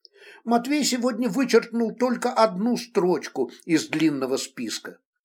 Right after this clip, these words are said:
Дел у него было ещё много. «А телохранители Рубахова на тебя думают», спускаясь на землю, сказала Лилька. «Ну,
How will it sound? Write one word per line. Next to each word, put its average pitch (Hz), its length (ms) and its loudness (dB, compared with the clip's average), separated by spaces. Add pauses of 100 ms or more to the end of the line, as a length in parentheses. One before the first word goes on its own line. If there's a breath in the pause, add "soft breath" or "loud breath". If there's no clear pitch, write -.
(380 soft breath)
Дел 254 420 0
у 220 60 4
него 131 280 -2
было 110 280 -2
ещё 110 480 -4
много. 127 480 -8 (1120 soft breath)
«А 233 340 2
телохранители 247 920 0
Рубахова 262 680 2
на 262 160 -4
тебя 202 400 2
думают», 180 600 -6 (400 loud breath)
спускаясь 151 760 -2
на 139 160 -2
землю, 170 380 -2
сказала 120 480 -2
Лилька. 104 480 -10 (1000 soft breath)
«Ну, 214 380 4